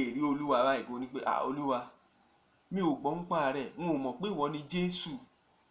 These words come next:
O ti gbọ́, o sì ti mọ̀, o mọ ẹni tí ń jẹ́ Olúwa. O ti gbọ́ ìwàásù láti ẹnu àwọn àyànfẹ́ rẹ̀ lóríṣiríṣi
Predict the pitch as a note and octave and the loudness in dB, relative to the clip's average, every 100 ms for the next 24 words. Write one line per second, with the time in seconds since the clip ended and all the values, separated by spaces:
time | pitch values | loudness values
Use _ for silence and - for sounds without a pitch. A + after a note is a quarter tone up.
0 | _ - F3+ - F#3 F3 G3+ G3 - _ | _ -6 -6 -4 -6 0 0 0 -8 _
1 | _ _ - F3 E3 - F3+ F3 A#2+ A2 | _ _ 2 2 2 -4 0 2 0 -2
2 | - _ _ _ - D3+ D3+ D#3 - F#3 | -10 _ _ _ -6 -2 -2 -2 -4 -4
3 | F3 D#3+ C#3 D3+ B2+ - _ _ _ _ | 2 2 2 -2 -10 -12 _ _ _ _
4 | _ _ _ _ _ _ _ _ _ - | _ _ _ _ _ _ _ _ _ -2
5 | F3+ F3+ F#3 A#3 A3+ D3+ D#3+ G#3 E3 F#3 | -2 -2 -2 -2 0 2 0 -2 0 0
6 | - F3 F3+ E3+ D3 E3+ C#3+ C#3 C#3 F3+ | 0 -2 0 2 4 4 2 -2 0 2
7 | D#3+ C#3 F#3+ F#3 F#3 F#3+ | 2 0 -2 -4 -6 -6